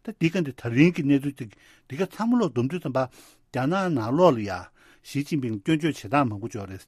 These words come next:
니는 견주 개체 휴지 갈아서는 시진핑 내가 전부 민주 사주로 와. 네 견주 뒤는 시진핑 원에 시에는 간다. 폭도 최수 견주 들었어. 다 최단 다른 게 뒤. 초진에 있는 아메리카 치스 총지 블링컨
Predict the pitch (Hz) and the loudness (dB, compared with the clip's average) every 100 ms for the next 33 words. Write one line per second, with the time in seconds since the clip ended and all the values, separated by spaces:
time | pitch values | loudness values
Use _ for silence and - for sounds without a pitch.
0 | 127 160 151 127 185 180 170 - 143 165 | -6 -2 0 -2 -4 -4 -6 -4 -6 -4
1 | 202 220 - - 127 127 120 143 - - | -4 -4 -8 -8 -8 -6 -6 -6 -8 -20
2 | - - - 160 202 165 123 113 139 - | -20 -12 -6 -2 0 0 0 0 0 2
3 | 143 131 139 104 113 101 - 92 92 - | 0 2 0 -2 -6 -10 -12 -14 -14 -16
4 | _ - _ 110 156 226 214 190 190 131 | _ -20 _ -2 0 2 0 -2 -2 -2
5 | 113 120 - 131 170 151 127 120 113 131 | -4 -4 -8 -8 -6 -4 -2 -2 -4 -4
6 | 127 143 127 127 135 - 175 165 170 - | -4 -4 -6 -8 -8 -10 -10 -6 -6 -6
7 | 170 190 180 - - 135 120 104 98 98 | -6 -4 -4 -8 -6 -4 -2 -4 -6 -10
8 | - - - - _ - - 151 156 - | -10 -16 -20 -20 _ -8 -4 -2 -2 -4
9 | 107 117 151 202 185 143 131 _ _ _ | -6 4 4 4 0 -2 -2 _ _ _
10 | _ _ 226 196 196 185 147 123 127 147 | _ _ 2 2 2 2 4 4 2 0
11 | - _ - 156 135 117 117 147 147 139 | -4 _ -4 0 0 0 -2 -2 -4 -6
12 | 117 113 101 123 127 135 127 | -6 -8 -4 -2 2 0 0